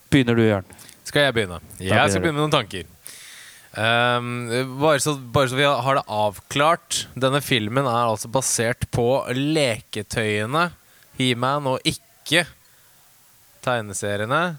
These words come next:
Speaker 2: Det er mange som, eh, er veldig sure på filmen.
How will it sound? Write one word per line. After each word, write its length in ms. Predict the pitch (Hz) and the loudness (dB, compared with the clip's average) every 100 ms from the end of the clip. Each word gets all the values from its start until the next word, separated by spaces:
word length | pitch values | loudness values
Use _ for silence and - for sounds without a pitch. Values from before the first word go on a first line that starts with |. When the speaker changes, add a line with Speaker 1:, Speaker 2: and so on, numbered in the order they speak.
| - | -12
Speaker 2:
Det 80 | 117 | -4
er 80 | |
mange 280 | 127 123 107 | -2 -2 -2
som, 280 | - 127 127 | -2 -2 0
eh, 500 | 127 127 127 123 120 | 2 2 2 2 2
er 100 | 120 | 0
veldig 260 | 120 113 120 120 117 110 | 0 2 2 4 2 0
sure 400 | - 131 110 107 | 0 2 2 2
på 100 | 113 | 0
filmen. 400 | 120 113 156 | 0 0 -2